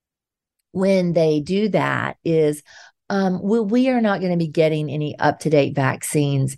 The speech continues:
anyways." Let's say they may have notified you that you're gonna have to get an up-to-date covid vaccine, or they're calling you back after you've already submitted the vaccine record, and they're letting you know that your child is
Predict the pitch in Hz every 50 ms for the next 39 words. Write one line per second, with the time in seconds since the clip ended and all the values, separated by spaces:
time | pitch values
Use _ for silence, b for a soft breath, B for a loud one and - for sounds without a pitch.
0 | _ - 185 190 202 220 220 220 220 220 220 214 214 220 214 214 202 196 190 -
1 | - - 208 196 190 180 175 170 165 160 156 156 160 156 156 151 160 - 156 151
2 | 156 147 - 156 151 143 - - 147 147 151 147 151 160 151 143 - - 156 143
3 | 127 - 147 - 165 147 151 143 - - - - 196 196 185 190 170 185 175 170
4 | - - - - 165 165 160 160 156 165 B B B B B B B B - 214
5 | 214 214 208 208 190 196 - - 185 175 180 180 175 170 165 160 165 160 156 151
6 | 151 - 151 151 156 - 175 160 160 151 151 151 147 147 143 143 139 - - -
7 | 143 147 147 160 175 196 208 196 185 202 185 202 190 185 - - - 196 185 180
8 | 175 175 170 170 - 175 170 165 165 165 b b b b b b - - 196 196
9 | 196 185 180 180 175 175 170 165 165 165 160 160 156 151 156 147 151 - - 156
10 | 151 151 147 - - 151 151 147 143 147 - - - 165 160 151 151 147 -